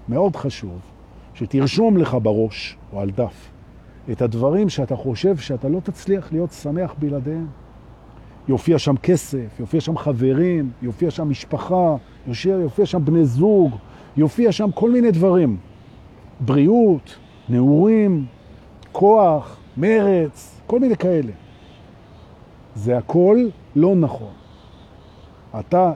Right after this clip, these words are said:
יכול להיות שמח ומאושר בהתממשות צרכיך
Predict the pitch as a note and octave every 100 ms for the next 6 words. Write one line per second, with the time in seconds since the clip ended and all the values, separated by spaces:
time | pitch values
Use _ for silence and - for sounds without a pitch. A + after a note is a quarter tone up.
0 | A#2 B2 G2+ G#3 E3+ C#3+ D3+ C#3 - -
1 | - C3+ F3 D3+ A#2+ A#2 A2 A2+ - E3+
2 | G3+ B3 A#3+ - - - - - - -
3 | G#2+ C3 C3 - C#3+ C3+ A#2 A#3+ - -
4 | C#3+ C#3 D#3 - A3+ C#3+